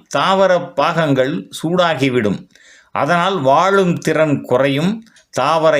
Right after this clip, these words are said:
இனப்பெருக்கமும் பாதிக்கப்படும். மேலும் மகரந்தங்களை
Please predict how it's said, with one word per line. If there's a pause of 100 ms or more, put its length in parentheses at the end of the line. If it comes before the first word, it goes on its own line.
இனப்பெருக்கமும்
பாதிக்கப்படும். (640)
மேலும் (640)
மகரந்தங்களை